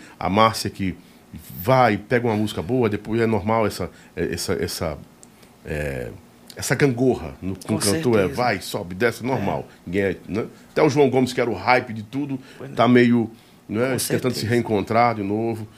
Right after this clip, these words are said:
Speaker 1: Mas, assim, a gente não vê um, um nome feminino disputando com os grandes, não.
Speaker 2: Não,
Speaker 1: De
Speaker 2: não
Speaker 1: palma a
Speaker 2: vejo,
Speaker 1: palma, não.
Speaker 2: não
Speaker 1: Acho que o
Speaker 2: vejo.
Speaker 1: sistema não deixa, né?
Speaker 2: Eu, eu creio que sim. Eu creio que sim. Eu não vejo. E tem cantora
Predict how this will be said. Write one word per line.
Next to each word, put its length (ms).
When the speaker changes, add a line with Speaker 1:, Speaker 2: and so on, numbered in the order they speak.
Speaker 1:
Mas, 440
assim, 260
a 60
gente 200
não 120
vê 100
um, 320
um 80
nome 180
feminino 560
disputando 680
com 120
os 120
grandes, 340
não. 120
Speaker 2:
Não, 220
Speaker 1:
De 120
Speaker 2:
não 80
Speaker 1:
palma 160
a 40
Speaker 2:
vejo, 80
Speaker 1:
palma, 280
não. 0
Speaker 2:
não 240
Speaker 1:
Acho 40
que 40
o 60
Speaker 2:
vejo. 140
Speaker 1:
sistema 320
não 140
deixa, 380
né? 160
Speaker 2:
Eu, 360
eu 40
creio 260
que 100
sim. 340
Eu 80
creio 180
que 100
sim. 260
Eu 80
não 160
vejo. 480
E 80
tem 260
cantora 600